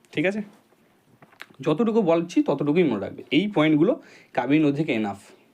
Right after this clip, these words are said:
ঠিক আছে? আমি বারবার বলে আসছি কিন্তু যে সব কিছু পড়ে কিন্তু কেউ গভর্নমেন্ট এক্সাম ক্র্যাক করতে পারে না। কতটুকু পড়বো এবং কতটুকু ছাড়বো, এই জিনিসটা কিন্তু গভর্নমেন্ট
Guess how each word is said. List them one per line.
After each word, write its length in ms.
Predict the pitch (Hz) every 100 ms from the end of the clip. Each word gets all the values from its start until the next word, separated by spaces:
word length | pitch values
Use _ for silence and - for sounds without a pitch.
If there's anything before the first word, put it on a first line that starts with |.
| _ _ - _ -
ঠিক 120 | 143
আছে? 100 | 175 180
আমি 80 | 127
বারবার 240 | 123 147 180
বলে 120 | 160 135
আসছি 120 | - 123
কিন্তু 160 | 113 - - - -
যে 60 | 131 -
সব 160 | 147 147
কিছু 160 | 185 175
পড়ে 140 | 151 143
কিন্তু 160 | 131 131 131
কেউ 100 | 277 277 _ _ _ -
গভর্নমেন্ট 300 | 131 131 135
এক্সাম 200 | 120 143 143
ক্র্যাক 160 | 123 -
করতে 140 | 123 117
পারে 140 | 107 104
না। 40 | - _ _ -
কতটুকু 440 | - 147 226 240 226 - 190
পড়বো 280 | 220 196 139
এবং 100 | 143 175
কতটুকু 320 | 143 180 185 185 -
ছাড়বো, 280 | 139 135 104 120
এই 80 | 135
জিনিসটা 240 | 139 147 160
কিন্তু 140 | 160 147
গভর্নমেন্ট 240 | 131 139